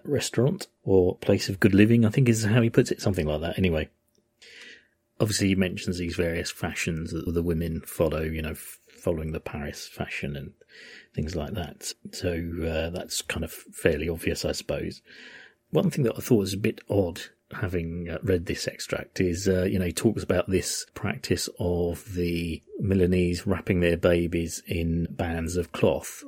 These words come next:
I mean, basically that's what we'd call swaddling. And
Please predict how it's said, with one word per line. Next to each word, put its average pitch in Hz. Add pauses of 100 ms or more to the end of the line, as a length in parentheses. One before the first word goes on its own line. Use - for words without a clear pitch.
I 101
mean, 98 (100)
basically 107
that's - (120)
what 92
we'd 92
call 95
swaddling. 82 (680)
And 98